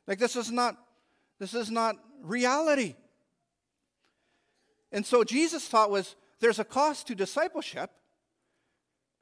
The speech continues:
and that means somebody who's, who's ready to,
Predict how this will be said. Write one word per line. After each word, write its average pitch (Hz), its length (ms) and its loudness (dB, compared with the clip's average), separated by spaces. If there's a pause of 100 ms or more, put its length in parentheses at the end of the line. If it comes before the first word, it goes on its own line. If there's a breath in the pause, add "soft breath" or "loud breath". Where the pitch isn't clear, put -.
(140)
and 220 140 -4
that 269 120 4
means 254 280 0
somebody 254 640 0 (380 soft breath)
who's, 226 280 -6
who's 196 260 -8
ready 262 380 0
to, 220 320 0